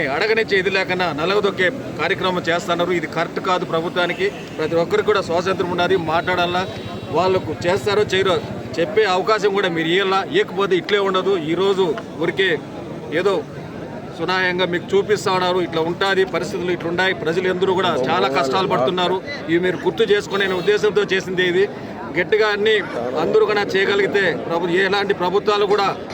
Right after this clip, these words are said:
రైతుల ముందర తట్టుకునే ప్రభుత్వాలు ఏవీ లేవు. ఇదే కాదు, సెంట్రల్ గవర్నమెంట్ కూడా వాళ్ళ ముందర తట్టుకునే ప్రభుత్వాలు లేవు. ఇప్పటికైనా మారి రైతులతో మీరు చూస్తారని ఆశిస్తూ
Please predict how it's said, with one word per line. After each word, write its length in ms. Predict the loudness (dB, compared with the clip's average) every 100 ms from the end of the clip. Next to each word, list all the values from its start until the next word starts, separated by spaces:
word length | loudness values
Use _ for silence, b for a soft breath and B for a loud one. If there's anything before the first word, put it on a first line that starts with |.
| -2
రైతుల 280 | 0 0
ముందర 220 | 0 -2 -4
తట్టుకునే 440 | -4 -4 -2 -2
ప్రభుత్వాలు 460 | 0 0 0 0 2
ఏవీ 260 | 4 4
లేవు. 240 | 4 2 2
ఇదే 200 | 2 2
కాదు, 280 | 0 0 -4
సెంట్రల్ 260 | -2 0 0
గవర్నమెంట్ 340 | 0 -2 -2
కూడా 200 | 0 0 0 -2 -4 -2
వాళ్ళ 120 | -2
ముందర 160 | -2 -2
తట్టుకునే 380 | -2 -4 -4 -2
ప్రభుత్వాలు 480 | 0 0 0 0
లేవు. 180 | 2 2 0 -2 -6 -6
ఇప్పటికైనా 560 | -2 0 2 2 2 2
మారి 400 | 2 2 4 4 2 -6 -6
రైతులతో 380 | -2 2 2 2
మీరు 340 | 0 2 2 2
చూస్తారని 400 | 2 0 2 0
ఆశిస్తూ 460 | 0 0 2 2